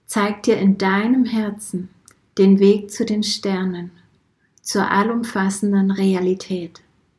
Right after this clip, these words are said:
Du bist der Mikrokosmos im Makrokosmos. Du bist das Universum und das Universum ist in dir.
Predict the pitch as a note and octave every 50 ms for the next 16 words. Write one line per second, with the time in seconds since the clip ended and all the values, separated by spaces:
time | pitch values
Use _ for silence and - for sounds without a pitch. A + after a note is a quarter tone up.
0 | _ _ _ _ _ _ _ _ _ _ _ _ _ _ _ _ _ _ _ _
1 | _ - B3+ C4 C4 C#4+ C4 - - - A3+ A#3 A#3+ B3 B3+ B3+ - - - C4+
2 | C4 C#4 - - G3 F#3+ F#3+ - - G3 F#3+ F#3 F#3 F#3+ - G3 G3 G3 G3 F#3+
3 | G3 A3+ A3+ - - A3 G3+ G3+ - - G3 G3 G3 - - G3 F#3+ F#3 F#3 F#3+
4 | F#3+ - - - _ _ _ - B3+ C4+ C4+ C#4 C4+ B3+ - - A#3 A3 - A3+
5 | G#3+ G3+ G3 G3 F#3+ F3+ F#3 G3 G#3 G#3 G3+ G3+ F#3+ F#3+ F#3+ F#3 F3+ - - -
6 | E3+ F3 F3 - F3+ F3+ F#3 F#3+ G#3 G#3 G#3 G3 F#3 F3+ F3+ E3+ G3 - - -
7 | F3 - F#3 F#3+ - G3 G3 G3 F#3+ F#3+